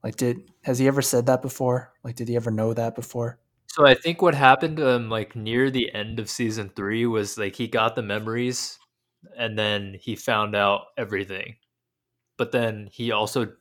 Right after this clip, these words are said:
Speaker 1: Uh,
Speaker 2: knew that he, like, he made that connection, but he didn't say anything. And then it was, quote unquote, "to protect Historia" back in season three,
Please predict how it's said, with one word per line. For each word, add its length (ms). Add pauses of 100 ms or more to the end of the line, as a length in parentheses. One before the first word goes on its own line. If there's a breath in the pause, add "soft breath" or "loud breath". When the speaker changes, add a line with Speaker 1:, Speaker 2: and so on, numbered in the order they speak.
Speaker 1:
Uh, 200
Speaker 2:
knew 380
that 240
he, 240
like, 180
he 200
made 280
that 200
connection, 640
but 120
he 120
didn't 360
say 340
anything. 520 (640)
And 140
then 140
it 60
was, 360 (100)
quote 220
unquote, 340
"to 80
protect 420
Historia" 540
back 280
in 80
season 340
three, 400